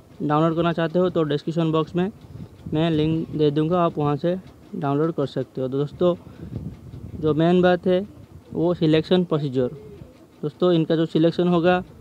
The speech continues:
वो आपको computer बेस्ड test के हिसाब से selection किया जाएगा।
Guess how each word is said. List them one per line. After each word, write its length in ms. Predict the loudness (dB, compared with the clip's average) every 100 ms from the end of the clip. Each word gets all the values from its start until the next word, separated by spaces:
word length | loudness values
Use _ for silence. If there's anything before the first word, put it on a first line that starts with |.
| -20 -18 -16 -4
वो 80 |
आपको 280 | -2 0 -4
computer 440 | -2 -2 0 0 2
बेस्ड 760 | 4 2 0 -16 -20 -20 -2
test 220 | 0 0 0
के 120 | 0
हिसाब 280 | 2 2 0
से 120 | 0
selection 380 | 0 -2 0 -2
किया 140 | 0 2
जाएगा। 380 | 2 2 0